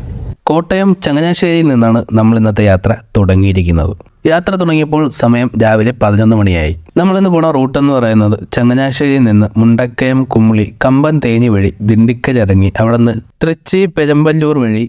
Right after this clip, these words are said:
ഒടുതാചലം അടുത്തുള്ള പെന്നടം എന്ന സ്ഥലത്താണ് പോകുന്നത്. ഏകദേശം അഞ്ഞൂറ് കിലോമീറ്റർ കൂടുതൽ വൺ സൈഡ് യാത്രയുണ്ട്. അങ്ങനെ നമ്മുടെ കുട്ടിക്കാനം കയറ്റം കയറി തുടങ്ങിയപ്പോൾ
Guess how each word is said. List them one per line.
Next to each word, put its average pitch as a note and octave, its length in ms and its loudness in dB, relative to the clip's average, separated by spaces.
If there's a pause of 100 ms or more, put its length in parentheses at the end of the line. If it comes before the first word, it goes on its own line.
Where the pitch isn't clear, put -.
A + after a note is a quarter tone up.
(140)
ഒടുതാചലം D3+ 600 0
അടുത്തുള്ള A2 400 -2 (180)
പെന്നടം C3 560 0
എന്ന A#2 140 2
സ്ഥലത്താണ് G2+ 480 0 (220)
പോകുന്നത്. F#2+ 460 0 (280)
ഏകദേശം F3 320 0
അഞ്ഞൂറ് E3+ 320 0
കിലോമീറ്റർ D3 380 0
കൂടുതൽ B2+ 340 0 (120)
വൺ A2+ 180 0
സൈഡ് A#2+ 320 -2
യാത്രയുണ്ട്. G2 560 0 (140)
അങ്ങനെ F3+ 180 0
നമ്മുടെ F3 240 -2
കുട്ടിക്കാനം D3+ 480 -2
കയറ്റം C3+ 340 0
കയറി C3+ 200 0
തുടങ്ങിയപ്പോൾ A2+ 480 0